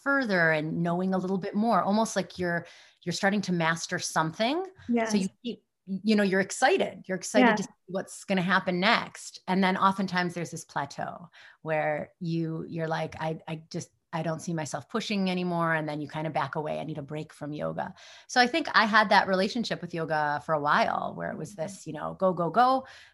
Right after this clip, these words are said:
Speaker 1: then slow it down. "I need a break," and then come back into it.
Speaker 2: Yes.
Speaker 1: Um,
Speaker 2: Yeah, I relate to that very much. I mean, I remember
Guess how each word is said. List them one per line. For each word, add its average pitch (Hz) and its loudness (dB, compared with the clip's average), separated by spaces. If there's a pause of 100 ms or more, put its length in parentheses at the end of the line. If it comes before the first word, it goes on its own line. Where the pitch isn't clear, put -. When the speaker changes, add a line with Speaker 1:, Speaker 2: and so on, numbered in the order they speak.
(160)
Speaker 1:
then 160 -4
slow 151 -4
it 156 -10
down. 196 2
"I 170 -10
need 143 -6
a 139 -10
break," 190 -4
and 160 -4
then 151 -4 (280)
come 151 -4
back 135 -6
into 160 -6
it. - -6 (320)
Speaker 2:
Yes. 220 -4 (240)
Speaker 1:
Um, 147 -8 (500)
Speaker 2:
Yeah, 262 10
I 233 6
relate 240 4
to 233 -2
that 226 2
very 220 0
much. 214 0
I 240 4
mean, 233 8
I 247 8
remember 262 8